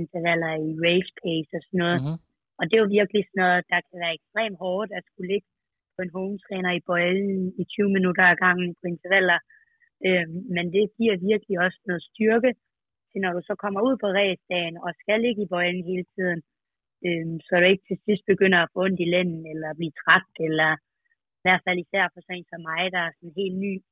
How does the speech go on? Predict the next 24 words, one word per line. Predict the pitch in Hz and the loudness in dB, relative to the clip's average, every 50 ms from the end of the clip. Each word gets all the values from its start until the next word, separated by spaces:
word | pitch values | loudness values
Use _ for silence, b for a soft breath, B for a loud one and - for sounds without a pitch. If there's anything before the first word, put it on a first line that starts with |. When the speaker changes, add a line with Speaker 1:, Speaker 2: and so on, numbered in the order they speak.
| _ _ | _ _
Speaker 1:
med | 185 170 | -8 -8
en | 160 165 175 | -4 -4 -4
enkelt | 180 180 170 180 - _ | -2 -2 -4 -8 -10 _
startcykel, | - 165 165 - - - 180 175 170 165 165 - _ _ _ _ _ _ _ _ _ _ _ | -2 -2 -2 -2 -4 -4 -2 -2 -2 -2 -4 -8 _ _ _ _ _ _ _ _ _ _ _
så | 190 | 2
har | 190 | 2
det | 185 180 175 170 | 2 2 0 -2
været | 170 165 185 208 | -2 0 0 0
virkelig | 208 - - 185 165 180 | 0 0 -2 -2 -2 -2
vigtigt, | 180 - _ 190 180 | -4 -4 _ -6 -4
at | 160 | -4
vi | 170 165 | -4 -6
har | 151 - _ | -6 -8 _
trænet | - 160 160 170 185 202 190 175 151 175 | -6 -4 -2 0 0 0 0 0 0 0
det. | 180 180 - _ _ _ _ _ _ _ _ _ _ _ _ _ _ _ _ _ - | 0 0 -2 _ _ _ _ _ _ _ _ _ _ _ _ _ _ _ _ _ -6
Speaker 2:
Jamen, | 123 123 131 | -2 2 4
det | 131 127 123 | 4 4 4
er, | 123 123 123 - | 2 0 0 0
det | - 135 | 0 2
er | 131 127 | 2 2
jo | 127 127 | 0 -2
sindssygt | - - - - 156 156 - - 143 123 | -2 0 2 2 2 2 2 -2 -2 -2
interessant, | - 117 117 - 143 151 151 - | 0 -2 0 4 4 2 2 0
og, | - 131 123 120 | -2 2 4 4